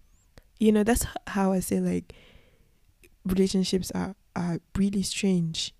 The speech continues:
to me and really, like, weird, because the whole concept is picking that one stranger that, like, you like somehow. You don't even know why most of the time.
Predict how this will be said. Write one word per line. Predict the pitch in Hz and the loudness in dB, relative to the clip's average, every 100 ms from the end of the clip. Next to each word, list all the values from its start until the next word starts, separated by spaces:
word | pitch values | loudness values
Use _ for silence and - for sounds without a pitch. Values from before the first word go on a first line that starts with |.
| - | -4
to | 190 | 0
me | 170 170 | 2 2
and | 175 - - _ | -2 -4 -10 _
really, | 185 180 190 208 202 | -4 0 0 0 0
like, | 185 170 165 - | 0 -2 -4 -8
weird, | 170 190 202 180 170 | -6 -4 -2 -4 -4
because | 220 208 220 214 - _ - - - - - - | -6 0 0 -2 -10 _ -20 -20 -20 -20 -16 4
the | 214 208 | 8 8
whole | 196 262 359 | 8 4 4
concept | - 233 - 180 156 - - _ _ _ - | 2 0 0 -2 -4 -12 -20 _ _ _ 0
is | 190 180 175 - - - - - _ | 2 2 0 -8 -20 -20 -20 -20 _
picking | 202 208 233 226 214 | -6 -2 -2 0 0
that | 208 202 - - | -2 -4 -8 -6
one | 190 185 | -4 -2
stranger | 190 - 190 180 185 185 | -6 -6 -4 -4 -4 -4
that, | 175 - - | -4 -8 -10
like, | - - - | -12 -12 -8
you | 190 208 | -2 0
like | 196 175 160 196 - _ _ - | 0 0 -2 -4 -10 _ _ -4
somehow. | - 196 202 - 165 - 220 _ - | 2 2 2 -2 -4 -4 -8 _ -4
You | 202 | 2
don't | 208 208 | 4 4
even | 202 196 | 2 0
know | 170 185 | 0 0
why | 175 - - | 0 0 -2
most | 196 190 - | -4 -4 -6
of | 185 | -8
the | - | -8
time. | - 185 175 208 | -8 -6 -4 -4